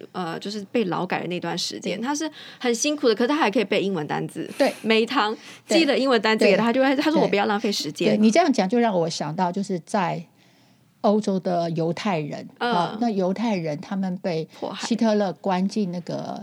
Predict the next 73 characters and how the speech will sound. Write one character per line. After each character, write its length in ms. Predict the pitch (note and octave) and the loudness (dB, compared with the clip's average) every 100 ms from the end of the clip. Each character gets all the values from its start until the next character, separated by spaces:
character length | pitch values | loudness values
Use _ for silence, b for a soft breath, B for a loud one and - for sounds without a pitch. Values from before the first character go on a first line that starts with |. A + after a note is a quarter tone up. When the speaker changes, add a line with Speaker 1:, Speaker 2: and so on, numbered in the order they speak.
| F3+ - _ | -12 -16 _
Speaker 1:
老， 240 | - F#3+ - | -4 -2 -2
呃， 260 | - F#3+ F#3 | -6 -6 -2
Speaker 2:
集 160 | G3+ F#3+ | 0 2
中 220 | G#3 G3+ | 4 4
营。 60 | |
Speaker 1:
集 60 | F#3 | 2
中 20 | |
营。 60 | D3 | 2
Speaker 2:
那 80 | G#3+ | 4
个 80 | C4 | 4
集 160 | G#3 G#3+ | 4 4
中 160 | A#3 | 4
营 100 | F#3+ | 2
是 160 | F3+ G#3 | 2 -2
基 140 | - | -2
本 140 | F#3+ F#3+ | -4 -2
上 160 | G3 | -2
每 80 | D#3+ | -2
天 160 | D3 F3+ | -2 0
都 80 | F#3+ | 0
会 80 | |
送 240 | F#3+ G#3 E3+ | 0 0 -2
一 40 | |
些 120 | E3 | 0
人 140 | E3 E3 | 0 -2
去， 340 | - F3+ - - | -2 -2 -4 -6
去， 280 | - D#3+ - | -6 -6 -6
去， 220 | - F3+ E3+ | -8 -6 -4
去 160 | - | -4
火-， 200 | A3 - | -2 -2
Speaker 1:
毒 120 | A#3 A3+ | 0 0
气 220 | - A#3 | 2 2
室。 220 | - A#3 | 4 8
Speaker 2:
对， 120 | C4 | 8
去 140 | A3+ C4+ | 6 4
毒 180 | F3 | 2
气 320 | G3+ - A#3+ F3+ | 2 2 2 0
室 200 | - F3 | -2 -4
的 100 | D3 | -4
人。 220 | D3+ G3+ | -2 2
那 120 | C#4 | 4
里 140 | G#3 E3 | 2 2
面 200 | G#3 G3 | 2 2
就 100 | A3 | 0
有 80 | |
一 100 | D#3+ | 0
位 140 | F3+ E3+ | -2 -2
非 140 | F#3+ | -2
常 180 | F3+ D3+ | -2 -2
伟 120 | D3+ | -4
大 240 | F#3 F#3 E3+ | -2 -2 -2
的 200 | E3 - - B B B B | -4 -6 -10 B B B B
所 160 | - F3+ | -10 -2
谓 140 | F#3+ | -2
精 160 | F#3 G#3+ | 0 0
神 180 | G#3+ D#3 | -2 -4
科 100 | F#3 | -4
医 160 | F3 E3 | -4 -4
师， 180 | - D#3+ | -6 -4
也 120 | D#3+ | -2
是 120 | A#3 | -2
后 120 | G#3+ | 0
来 100 | G#3 | 0
我 40 | D#3+ | 0
们 120 | D#3+ | -2
心 240 | - G3+ | -2 -2
理 100 | F3+ | -2
学 220 | - - | -4 -6
的 80 | D#3 | -6
一 80 | - | -6
个 120 | F#3 | -8
学 280 | F3+ - - - | -8 -10 -12 -12
派。 300 | - F#3 | -10 -10